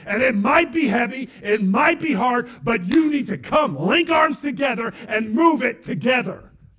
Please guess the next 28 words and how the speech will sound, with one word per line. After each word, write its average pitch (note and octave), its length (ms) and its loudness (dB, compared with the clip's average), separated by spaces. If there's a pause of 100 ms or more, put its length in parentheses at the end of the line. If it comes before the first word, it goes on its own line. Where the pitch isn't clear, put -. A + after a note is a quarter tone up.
(760)
It's A3+ 200 -8
going C#4 320 0
to A#3+ 120 -4
require A#3 640 -4 (200)
faith, A3+ 720 -4 (600)
but G#3 180 0
I'll G3 160 0
help A3+ 360 -2
you F#3 360 -4 (260)
to A3+ 120 -6
do A#3 300 -2
it." F#2+ 260 -12 (680)
And G3+ 140 -2
in B3+ 120 0
addition, G#3 560 -4
a G3+ 80 -4
decomposing A3+ 720 -2
man G#3 400 -6 (200)
lied B3+ 420 2
behind A#3+ 280 0
the A3 80 -2
rock, G3+ 360 -2 (180)
but A3 160 -2
it A#3 80 0
will A3+ 140 -2
take A#3+ 280 -4
a G#3+ 120 -8
community B3+ 880 -4